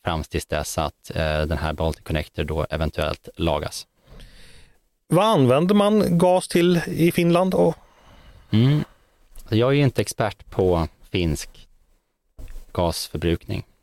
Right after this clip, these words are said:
Speaker 1: men alltså, gas är ett bränsle som kan användas på fyra sätt. Dels kan man bränna det i en panna, på, som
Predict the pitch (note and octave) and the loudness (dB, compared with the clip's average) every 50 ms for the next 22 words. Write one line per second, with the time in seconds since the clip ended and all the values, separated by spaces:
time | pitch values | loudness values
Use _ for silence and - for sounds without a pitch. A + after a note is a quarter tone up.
0 | _ _ _ _ _ _ - G2 F#2+ F#2+ G2 G2 - _ _ _ _ _ _ _ | _ _ _ _ _ _ -6 -4 0 0 0 -2 -2 _ _ _ _ _ _ _
1 | _ _ _ _ - G#2 A2 A2 - - _ _ _ _ _ _ _ _ _ _ | _ _ _ _ -4 -2 0 0 0 -2 _ _ _ _ _ _ _ _ _ _
2 | - A#2+ B2+ B2+ C3 C3+ C3 - - - - - A2 G#2 G2 G2 F#2 F#2 F2+ - | -4 -2 0 2 2 2 0 -2 -4 -10 -8 -4 -2 0 0 2 0 0 -2 -4
3 | _ - G2+ G2 F#2+ F#2 - - A#2+ A#2+ - - _ _ _ _ _ _ _ - | _ -2 0 0 0 0 0 -2 -2 -2 -2 -6 _ _ _ _ _ _ _ -10
4 | - - - G2+ F#2+ F#2 F2+ F2 - - F#2+ F2+ F2 F2 E2+ E2 E2+ F2 E2+ E2+ | -6 -2 0 2 2 2 2 2 0 -2 -2 -2 0 0 0 0 0 2 2 0
5 | F2 E2+ - - - - - - E2+ E2 D#2+ - - C#3+ F#3 - _ _ _ _ | 0 -2 -4 -6 -10 -10 -6 -2 -2 -2 -2 -2 -2 -4 -4 -6 _ _ _ _
6 | _ _ _ _ _ _ _ _ _ _ _ _ _ _ - - A2 G#2+ G2 F2 | _ _ _ _ _ _ _ _ _ _ _ _ _ _ -4 -2 0 0 0 -2
7 | - - - - F#2 F2+ F2 F2 E2+ F2+ F2 F2 E2+ E2+ E2+ F2 F2+ F2+ F2+ E2+ | -4 -6 -4 -2 0 0 2 0 0 0 0 0 0 0 0 2 2 0 2 2
8 | E2 E2 D#2+ D#2 D#2+ - G2 F#2+ F#2+ F#2 F#2+ G#2+ B2+ E3 E3+ - _ _ _ _ | 0 0 0 0 -2 -2 -2 -2 0 0 0 0 -2 -4 -6 -10 _ _ _ _
9 | _ _ _ - F2 F2 - - G2+ F#2+ F#2 E2+ | _ _ _ -4 -2 -2 -2 -2 0 0 0 0